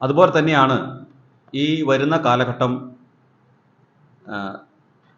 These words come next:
പ്രത്യേകിച്ചും വയോജനങ്ങളുടെയും അതുപോലെ കിടപ്പ് രോഗികളടക്കമുള്ള, ആ,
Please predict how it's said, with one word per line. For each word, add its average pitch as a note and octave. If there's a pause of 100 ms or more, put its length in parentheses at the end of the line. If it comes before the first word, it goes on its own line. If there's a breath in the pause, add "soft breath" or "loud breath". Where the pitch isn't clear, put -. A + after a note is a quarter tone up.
പ്രത്യേകിച്ചും C#3+ (200)
വയോജനങ്ങളുടെയും B2+ (440)
അതുപോലെ A#2+
കിടപ്പ് B2+
രോഗികളടക്കമുള്ള, A2+ (840)
ആ, G2